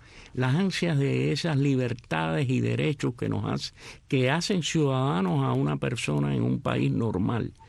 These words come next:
En Cuba no somos ciudadanos porque no tenemos acceso a las libertades y derechos. Y déjame hacer una pequeñ-, un pequeño paréntesis.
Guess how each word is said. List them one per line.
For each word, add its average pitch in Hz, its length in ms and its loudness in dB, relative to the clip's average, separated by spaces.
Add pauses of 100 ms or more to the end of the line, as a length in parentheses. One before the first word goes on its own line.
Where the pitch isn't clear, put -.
(380)
En 101 140 -2
Cuba 165 400 0
no 165 160 0
somos 143 400 0
ciudadanos 143 560 0
porque 139 400 -2 (240)
no 151 200 0
tenemos 143 380 2
acceso 131 440 0
a 120 40 0
las 107 140 0
libertades 95 640 -2
y 90 160 -2
derechos. 117 500 -2 (400)
Y 139 340 2
déjame 165 400 0
hacer 170 240 0
una 170 180 0
pequeñ-, 156 760 -2
un 156 140 0
pequeño 160 460 0
paréntesis. 139 680 0